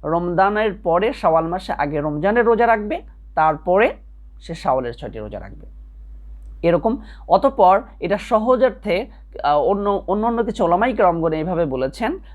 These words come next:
যে, সুযোগ দিয়েছেন, যেহেতু শাওয়াল মাস চলে গেলে এই ফজিলতটা সে অর্জন থেকে বঞ্চিত হবে, সেই জায়গা থেকে সে কি করবে? সেই জায়গা থেকে সে রম-, আহ,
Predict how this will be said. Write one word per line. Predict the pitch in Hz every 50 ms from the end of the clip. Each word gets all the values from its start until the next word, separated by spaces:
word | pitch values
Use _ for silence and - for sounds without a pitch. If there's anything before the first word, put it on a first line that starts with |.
| - -
যে, | 139 139 151 139 139
সুযোগ | 139 - - 220 208 277 240
দিয়েছেন, | 190 151 147 131 117 113 - - 147 160 220 - - - - - - -
যেহেতু | 147 160 190 202 214 233 208 - 254 247 240
শাওয়াল | - - 190 160 160 160 160
মাস | 156 160 175 208 262 - - - - - - - - - - - -
চলে | 247 269 294 294
গেলে | 208 175 175 170 185
এই | - - 208 -
ফজিলতটা | 214 - 196 175 180 208 196 240 233 - - - - 214
সে | 214 - 190
অর্জন | 147 151 156 156 151 170 175 175 180
থেকে | 170 208 180 185
বঞ্চিত | 151 135 147 147 160 156 254 269 208
হবে, | 208 170 160 131 127 143 175 269 - - - - -
সেই | - - 190 175
জায়গা | 160 170 160 156 175 180
থেকে | - 240 - 262 269
সে | - - - 160 170 208 - - - - - - - - - - -
কি | - 196 175
করবে? | - 214 208 196 190 240 294 - - - - - -
সেই | - - - 196 185
জায়গা | 170 156 165 151 147 165 175
থেকে | 170 220 202 190 247 277 233 277 311 - - - - - - - - - - - - - - - - - - - - - - - - - - - - - - -
সে | - - 190 170 175 180 156
রম-, | 151 170 170 180 180 190 196 190 -
আহ, | - 156 156 156